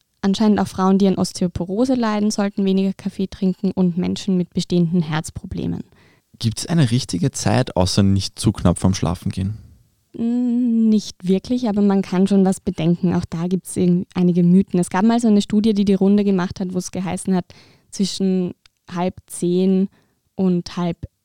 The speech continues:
Speaker 1: zwölf ist so die ideale Zeit, wo man einen Kaffee trinken soll. Da hat sich der Neurowissenschaftler, der das gemacht hat, verrechnet. Was aber wichtig ist, ist, ähm, man sollte nicht direkt nach dem Aufstehen einen Kaffee trinken,
Speaker 2: Mhm.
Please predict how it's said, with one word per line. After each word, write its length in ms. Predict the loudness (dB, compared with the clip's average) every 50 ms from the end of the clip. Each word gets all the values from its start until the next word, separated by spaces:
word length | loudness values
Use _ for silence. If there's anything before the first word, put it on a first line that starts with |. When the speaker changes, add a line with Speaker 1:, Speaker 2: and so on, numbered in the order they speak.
| _ _
Speaker 1:
zwölf 480 | -16 -14 -4 -2 0 2 2 2 0 0
ist 140 | -4 -2 -2
so 80 | -4
die 180 | -4 -4 -4 -4
ideale 460 | -2 0 0 0 0 0 0 -2 -2
Zeit, 340 | -4 -6 -4 -4 -4 -2 0
wo 60 | 2
man 180 | 2 4 4 2
einen 180 | 2 0 0
Kaffee 340 | -2 -4 -8 -6 -4 -4 -4
trinken 380 | -4 -2 0 0 0 0 0 -2
soll. 340 | -2 -2 -2 0 0 0 -2 -4 _ _ _ _
Da 120 | -8 -6 -4
hat 160 | -4 -6 -6
sich 100 | -8 -6
der 140 | -2 0 0
Neurowissenschaftler, 880 | 2 0 0 0 0 0 -2 -2 -2 -2 -2 -2 -4 -6 -6 -8 -6
der 120 | -6 -6
das 160 | -8 -8 -10 -8
gemacht 340 | -6 -6 -6 -6 -8 -12
hat, 140 | -14 -16 -14
verrechnet. 560 | -12 -12 -10 -10 -12 -12 -10 -10 -10 -10 -10 -12 -20 -20 -20 -20 -20 -20 -20 _ _ _
Was 280 | -2 -2 -2 -2 -4 -8 -6
aber 300 | -4 -2 0 0 0 2
wichtig 380 | 0 0 0 -2 -4 -4 -2 0
ist, 200 | -2 0 0 0
ist, 260 | -2 -2 -4 -6 -2 0
ähm, 460 | 2 2 4 4 2 2 0 -2 -4 -4
man 160 | -2 -2 -2
sollte 320 | 0 0 0 0 0 2 2
nicht 280 | 2 2 0 0 2
direkt 320 | 2 2 2 2 -2 -2 -6
nach 160 | -6 -6 -6
dem 180 | -6 -6 -6
Aufstehen 480 | -4 -6 -6 -8 -10 -8 -6 -4 -4 -2
einen 120 | -2 -4
Kaffee 340 | -4 -6 -8 -6 -6 -6 -6
trinken, 400 | -4 -2 0 0 0 2 2 2
Speaker 2:
Mhm. 280 | 2 4 2 0 -2